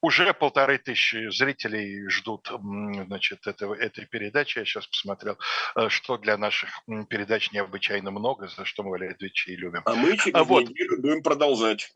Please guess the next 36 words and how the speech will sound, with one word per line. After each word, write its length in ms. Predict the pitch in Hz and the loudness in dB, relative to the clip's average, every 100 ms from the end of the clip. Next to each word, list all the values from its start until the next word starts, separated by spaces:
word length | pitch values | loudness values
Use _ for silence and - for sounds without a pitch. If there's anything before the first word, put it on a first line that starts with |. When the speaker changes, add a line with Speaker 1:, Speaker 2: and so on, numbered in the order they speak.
| _ | _
Speaker 1:
Мы 280 | - 170 226 202 | -2 2 2 4
через 240 | 180 165 | 2 4
неделю 200 | 131 156 | 4 2
будем 180 | 135 151 | 2 -2
продолжать, 680 | - 165 - 220 240 320 - | 2 0 4 4 6 4 4
ну 100 | 269 | 6
а 120 | 233 | 6
в 220 | 147 139 156 | 6 2 2
двадцать 360 | 151 139 - | 4 2 0
один 280 | 139 131 156 | -8 -8 -6
час 240 | - 240 - | -2 -2 -4
на 60 | |
своем 240 | - 131 131 | 0 2 2
месте 240 | 151 - | -2 -4
программа 400 | - 101 104 98 | -2 0 0 -2
«Статус» 460 | 101 - 156 - - - - | 0 2 2 2 -8 -4 -4
со 160 | - 110 | -2 -2
своими, 560 | - 113 113 117 101 - | 0 0 0 -2 -8 -4
со 140 | - | -2
своей 180 | 107 127 | 2 0
постоянной 600 | 120 117 - 120 110 101 | 0 -2 0 2 2 -2
командой, 400 | - 120 156 127 | 0 2 4 2
иностранным 520 | 113 107 117 110 104 107 | -2 -2 0 0 0 -2
агентом 380 | 104 98 - 101 | -2 -6 -6 -8
Екатериной 460 | 104 - 101 95 | -6 -6 -6 -6
Шульман 360 | 92 151 147 123 - - | -4 -4 -4 -6 -6 -2
и 160 | 131 127 | -2 0
Максимом 480 | 120 120 - 120 107 - | 2 2 2 -2 -4 -4
Курниковым. 560 | 151 147 147 - 117 | -2 -2 -4 -2 -2
Тимоша, 400 | 101 98 110 - | -2 -4 -2 -4
перестань 460 | 107 95 92 107 104 | -4 -8 -4 -2 -2
морду 300 | 92 92 90 | -4 -8 -8
чесать 360 | - - - - - - - - | -8 -4 -4 -4 -4 -2 -2 -2
о, 180 | 113 101 _ | -2 -2 _
э, 420 | 110 104 101 101 - | -8 -4 -2 -2 0
экран. 360 | 123 - 92 | -2 0 -4